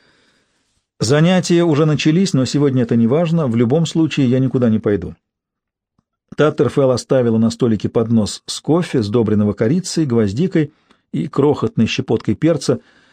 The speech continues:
Наливаю чашку, чуть тёплой, а значит, стоит здесь уже какое-то время. Есть ещё тост, который я несколько раз макаю в кофе.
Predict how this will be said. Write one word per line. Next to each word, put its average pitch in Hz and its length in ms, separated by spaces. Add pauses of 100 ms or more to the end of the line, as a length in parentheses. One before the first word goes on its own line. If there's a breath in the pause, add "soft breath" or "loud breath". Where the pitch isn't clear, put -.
(500 soft breath)
Наливаю 135 400
чашку, 156 400
чуть 185 320
тёплой, 139 540 (480)
а 110 140
значит, 143 480
стоит 131 400
здесь 127 280
уже 117 140
какое-то 117 400
время. 107 320 (920 soft breath)
Есть 147 360
ещё 139 260
тост, - 640 (320)
который 120 380
я 123 160
несколько 123 500
раз - 260 (300)
макаю 110 380
в - 80
кофе. 98 320